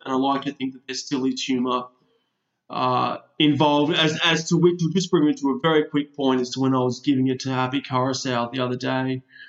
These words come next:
uh, when we were playing the Panthers, uh, which Pez had picked me up on, and then, you know, Coruscant goes and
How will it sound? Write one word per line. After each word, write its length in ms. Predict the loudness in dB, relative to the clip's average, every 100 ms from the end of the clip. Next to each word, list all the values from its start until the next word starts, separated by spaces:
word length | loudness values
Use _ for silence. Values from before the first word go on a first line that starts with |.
| -20 _ -6
uh, 300 | 0 0 2
when 140 | 2
we 40 | 0
were 80 |
playing 300 | 0 -2 0
the 100 | -2
Panthers, 800 | -2 0 0 0 -2 -2 -4 -12 _ _ _ _ _
uh, 240 | -2 0 2
which 180 | 0
Pez 180 | 2 2
had 100 | 2
picked 180 | -2 0
me 100 | 2
up 220 | 2 2
on, 160 | 0 0
and 100 | 0
then, 280 | 0 0 -2
you 80 | -4
know, 140 | -4
Coruscant 600 | -6 -4 -4 -4 -4 -2
goes 300 | -2 -2 -2
and 280 | -4 -4